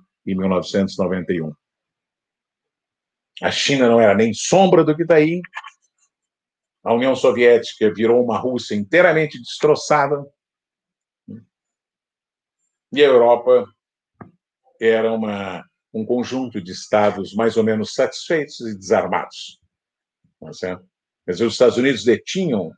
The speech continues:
a faca, o queijo, o prato, tudo na mão.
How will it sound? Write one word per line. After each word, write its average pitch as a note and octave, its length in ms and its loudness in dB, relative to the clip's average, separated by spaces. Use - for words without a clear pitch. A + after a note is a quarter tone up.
a F#2+ 160 -4
faca, C#3+ 540 0
o D#2+ 180 -10
queijo, C#3 480 2
o - 140 -20
prato, C3+ 500 0
tudo D#3 300 -2
na A2+ 100 -2
mão. G2 240 -6